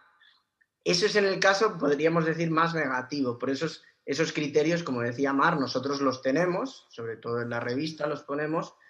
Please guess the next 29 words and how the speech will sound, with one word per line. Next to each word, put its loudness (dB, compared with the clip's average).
pero 0
siempre 2
animamos 0
a, 4
a 0
que -6
la -6
gente 2
n-, 4
sea, 6
o -10
sea, -2
que 2
eso 2
sea 6
una 4
guía 0
y -14
que -2
luego 6
la 6
gente -2
tendrá 0
que -4
buscar -2
su -4
propia 2
manera 2
de, 2